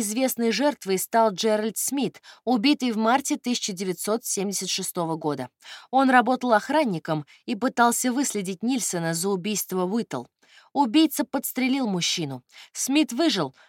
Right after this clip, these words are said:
но спустя год скончался из-за осложнений от полученных ранений.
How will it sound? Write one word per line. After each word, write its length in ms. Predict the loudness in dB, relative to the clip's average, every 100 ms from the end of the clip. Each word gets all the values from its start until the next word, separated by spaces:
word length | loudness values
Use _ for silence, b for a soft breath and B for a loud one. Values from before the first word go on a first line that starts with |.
| b
но 140 | 0
спустя 480 | 0 -2 -4 2 2
год 240 | 2 -2 -2
скончался 720 | 0 0 2 0 0 0 -2
из-за 420 | -2 -2 2 4
осложнений 680 | 4 4 2 2 0 0 -2
от 200 | -4 -4
полученных 540 | 0 0 -2 -4 -6 -2
ранений. 540 | -2 -2 -4 -8 -12